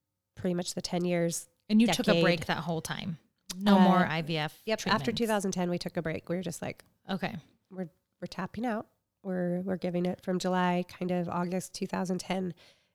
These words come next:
Speaker 1: We just took a, about a four-year break. So,
Speaker 2: Okay.
Speaker 1: um, we came back to the States to visit family and just spend, we thought it was gonna be about three or four months,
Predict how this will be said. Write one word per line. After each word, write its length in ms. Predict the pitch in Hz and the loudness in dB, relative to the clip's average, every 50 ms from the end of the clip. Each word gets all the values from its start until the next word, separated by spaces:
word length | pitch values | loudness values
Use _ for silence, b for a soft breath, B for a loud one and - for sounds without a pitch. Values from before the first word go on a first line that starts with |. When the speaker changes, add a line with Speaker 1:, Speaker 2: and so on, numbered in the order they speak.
| b _ - | b _ -4
Speaker 1:
We 100 | 202 190 | -2 0
just 220 | 170 180 170 - | 0 0 -2 -2
took 200 | - 185 - - - - | -6 -8 -8 -8 -8 -6
a, 140 | - 175 - _ _ _ _ - | -6 -6 -6 _ _ _ _ -4
about 240 | - 190 190 180 | -2 0 0 0
a 60 | 185 165 | 0 -2
four-year 300 | - 180 - - 175 170 | -2 -4 -4 -2 -4 -4
break. 300 | - - - - - - | -4 -6 -6 -6 -10 -16
So, 340 | - - 196 190 190 180 160 b b b b 196 | -6 -2 -2 0 0 -2 -4 b b b b -12
Speaker 2:
Okay. 240 | - - 170 175 - - | -12 -10 -10 -10 -6 -2
Speaker 1:
um, 560 | 185 185 175 170 170 170 165 165 170 175 190 247 | 0 2 2 2 2 2 2 0 -2 -4 -6 -6
we 640 | - 202 202 185 180 180 180 180 180 180 180 190 196 - | -2 0 2 4 4 6 6 6 4 4 2 0 -2 -4
came 280 | - - 190 185 185 185 175 - | -2 0 0 0 0 -2 -2 -2
back 220 | 185 180 160 - | -4 -4 -4 -6
to 60 | - 175 | -8 -8
the 100 | 190 180 | -6 -4
States 340 | - - 190 196 190 - - | -2 -2 -2 -2 -4 -6 -10
to 100 | - 185 | -6 -4
visit 240 | 185 175 175 - - | -4 -2 -2 -4 -2
family 560 | - 190 190 180 180 185 180 185 185 202 - | -2 0 0 0 0 0 0 0 -2 -2 -2
and 140 | - 202 180 | -2 -2 -2
just 180 | 180 170 - - | -2 -2 -4 -6
spend, 360 | - - 180 180 175 175 160 - | -6 -4 -2 -2 -2 -2 -2 -2
we 80 | 190 | -2
thought 200 | - - 226 233 | 2 2 2 2
it 40 | 220 | 2
was 100 | 196 196 | 0 0
gonna 140 | - 196 180 | 0 0 0
be 100 | 180 190 | 0 0
about 260 | 185 180 - - - | -2 -2 -4 -4 -8
three 200 | - - 202 196 | -4 -2 0 2
or 100 | 190 185 | 2 0
four 220 | 175 - 202 196 | 0 0 0 0
months, 440 | 190 214 254 285 294 - - - - | 2 2 0 0 -2 -4 -6 -10 -10